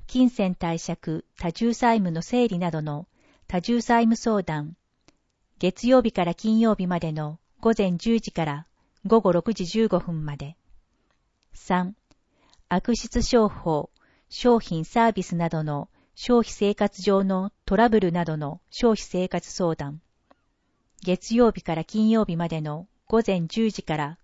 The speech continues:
午後五時三十分まで。専用電話。電話、零五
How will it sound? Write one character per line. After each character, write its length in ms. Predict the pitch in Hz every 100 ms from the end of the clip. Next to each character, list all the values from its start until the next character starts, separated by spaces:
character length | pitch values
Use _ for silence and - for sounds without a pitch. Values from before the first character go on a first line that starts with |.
| _
午 140 | - 220
後 100 | 180
五 120 | 214
時 100 | -
三 260 | - 185 190
十 120 | 196
分 360 | - 160 151
ま 100 | 151
で。 180 | 147 - _ _ _ _ _ _ _ _
専 320 | - 220 226
用 220 | 226 220
電 280 | 208 208 180
話。 240 | 156 147 - _ _ _ _ _ -
電 300 | 175 190 180
話、 260 | 175 180 - _ _ _ 196
零 260 | 220 233
五 360 | 196 226 190